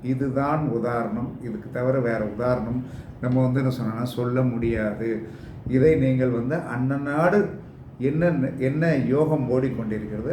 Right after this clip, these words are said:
அந்த யோகத்திற்கு வந்து அன்றைய நாளில் மூணு நட்சத்திரங்கள் நல்ல ஆக்டிவேஷனாக பொலிவோடு இருக்கும். அதாவது இந்த கோயில்ல வந்து என்ன செய்வாங்கன்னு தெரியுமா? பூசாரிகளுக்கு முறை வரும். ஒரு வாரம் இந்த பூசாரி கொண்டாடுவார்,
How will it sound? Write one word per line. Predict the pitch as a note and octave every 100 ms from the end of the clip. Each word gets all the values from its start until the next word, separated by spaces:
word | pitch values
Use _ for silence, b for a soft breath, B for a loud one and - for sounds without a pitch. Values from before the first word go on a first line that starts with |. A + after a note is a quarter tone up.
| -
அந்த | A#2 C3 C3
யோகத்திற்கு | B2 C#3+ F3+ F#3 D#3+ C#3 B2+
வந்து | B2 C3+
அன்றைய | - C3 B2+ C3
நாளில் | A#2 A#2 C3+ D#3 E3
மூணு | A#2+ C#3+ D3+
நட்சத்திரங்கள் | C3 B2 D#3 D#3 C3+ D3 C3+
நல்ல | B2+ B2+ B2
ஆக்டிவேஷனாக | B2 C#3 C3+ B2+ B2+ C#3+ - B B -
பொலிவோடு | E3+ G3 A3+ G#3+ G#3 F#3
இருக்கும். | B2+ - - - - - - B B B B -
அதாவது | D3 F3
இந்த | D#3+ D#3
கோயில்ல | F3+ G#3+ G3+ E3+
வந்து | D3+ D3+
என்ன | D3
செய்வாங்கன்னு | D3+ C#3+ C3 B2 A2+
தெரியுமா? | A#2+ A2+ B2 G#2+ F#2+ B B B B B -
பூசாரிகளுக்கு | G#3 G#3+ G3 F3 D3+ D3+ D3+
முறை | C#3 D3 D#3
வரும். | C#3 B2
ஒரு | D3 D#3+
வாரம் | E3+ F3 F3
இந்த | D3+
பூசாரி | D#3 D3 D3+
கொண்டாடுவார், | C3+ B2 B2+ A2+ G#2+